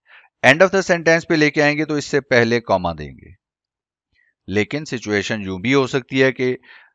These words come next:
beginning of the sentence पे हो, "Liza, come into the garden," then जिसको हम मुखातिब कर रहे हैं उसके बाद में कॉमा आएगा। लेकिन एक सिचुएशन और भी हो सकती है, वो क्या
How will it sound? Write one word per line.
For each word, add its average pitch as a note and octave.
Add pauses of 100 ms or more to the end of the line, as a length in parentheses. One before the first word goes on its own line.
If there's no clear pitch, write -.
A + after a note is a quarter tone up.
(220)
beginning B2+
of D3
the D3+
sentence C3+
पे C#3+
हो, A#2 (340)
"Liza, D#3 (120)
come E3+
into E3
the C#3
garden," E2+ (460)
then C#3+ (880)
जिसको A#2
हम C#3+
मुखातिब C3
कर D3+
रहे D#3
हैं E3+
उसके D#3
बाद A#2+
में C#3+
कॉमा G2
आएगा। D2 (1800)
लेकिन G2
एक C#3
सिचुएशन D3+
और C#3
भी D3
हो C#3
सकती G#2
है, F#2 (500)
वो A2
क्या A#2+